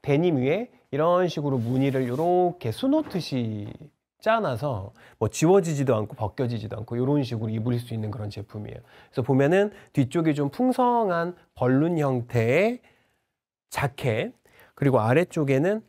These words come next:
바지, 이 두 개가 세트로 준비가 돼 있습니다.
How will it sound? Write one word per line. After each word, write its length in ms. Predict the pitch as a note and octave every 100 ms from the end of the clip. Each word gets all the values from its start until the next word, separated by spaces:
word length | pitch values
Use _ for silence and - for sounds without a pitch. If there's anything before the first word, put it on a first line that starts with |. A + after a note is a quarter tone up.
| _
바지, 440 | - - A#2 - - - _ _ _ _ _
이 60 | G#2+
두 200 | - B2
개가 440 | A#2+ A#2 D3 D#3 F#3
세트로 480 | - A#3+ - F#3+ F3
준비가 340 | - G#2 G#2
돼 140 | G2+
있습니다. 340 | G2+ - A2